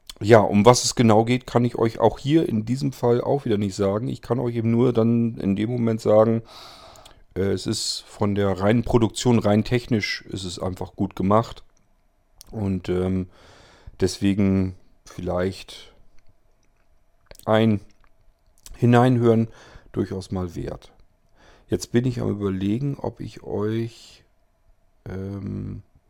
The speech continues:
von Sonderdezernat Q den letzten Teil schon vorgeführt habe. Wenn nicht,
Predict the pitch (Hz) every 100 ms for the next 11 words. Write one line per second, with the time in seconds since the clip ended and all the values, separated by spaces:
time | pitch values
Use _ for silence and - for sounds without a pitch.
0 | _ _ _ _ _ - - 90 87 95
1 | 107 104 98 98 - 95 95 - _ _
2 | - - 131 117 101 - _ _ _ _
3 | _ _ _ _ _ _ _ - 90 92
4 | 90 - 90 - 98 92 - 90 - 107
5 | 92 87 - 90 - 92 87 90 95 127
6 | _ _ _ _ _ _ _ _ _ _
7 | _ _ _ _ _ _ _ _ _ _
8 | - 101 104 98 101 139 - - - -
9 | -